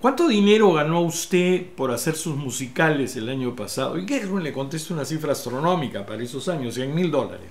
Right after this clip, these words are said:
le dice. Entonces Stravinsky, con el humor y el afecto al dinero que lo caracterizaba, le dice: "Entonces le voy a proponer que me enseñe usted a mí". <laughs> Eh,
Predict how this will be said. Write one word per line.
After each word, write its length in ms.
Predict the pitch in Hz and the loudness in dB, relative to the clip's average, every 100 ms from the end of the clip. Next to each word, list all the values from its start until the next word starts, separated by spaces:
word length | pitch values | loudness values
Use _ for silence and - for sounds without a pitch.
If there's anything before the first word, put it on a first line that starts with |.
| - | -16
le 80 | 101 | -14
dice. 240 | 107 - - - - - - - - - - - | -14 -16 -20 -20 -20 -20 -20 -20 -20 -20 -14 -8
Entonces 420 | 135 151 160 160 | -2 2 2 0
Stravinsky, 640 | 156 151 147 175 190 185 160 | -2 0 2 2 0 -2 -6
con 180 | 123 | -4
el 160 | 117 110 | -4 -4
humor 520 | 120 139 165 180 190 | -4 2 6 8 6
y 160 | 160 117 | 4 -2
el 400 | 107 104 101 101 - - - | -4 -8 -10 -12 -18 -20 -6
afecto 400 | 131 - 156 180 | -2 -2 2 4
al 100 | 165 | 4
dinero 500 | 147 151 185 185 135 | 2 2 4 4 2
que 80 | 123 | -2
lo 160 | 123 120 | -4 -4
caracterizaba, 840 | 127 127 - 165 - 156 190 180 | -4 -4 -2 -2 -2 4 6 6
le 140 | 151 151 | 4 2
dice: 320 | 165 156 139 - - | 0 -2 -6 -8 -10
"Entonces 380 | 196 156 190 214 | -4 0 2 4
le 60 | 165 | 4
voy 160 | 156 | 4
a 60 | 180 | 4
proponer 600 | 151 151 143 151 156 156 | 2 -2 0 2 0 0
que 140 | 165 | -4
me 160 | 139 135 | -2 -2
enseñe 480 | 131 - 160 165 170 | -2 0 2 2 0
usted 380 | 151 - 135 123 | -2 0 0 0
a 80 | |
mí". 340 | 139 190 247 - - - - | 2 4 2 -2 -10 -12 -8
<laughs> 100 | 143 - - - - - - - - 160 | -8 -10 -14 -18 -18 -18 -20 -20 -2 4
Eh, 680 | 156 156 156 147 151 - | 6 6 4 4 0 -6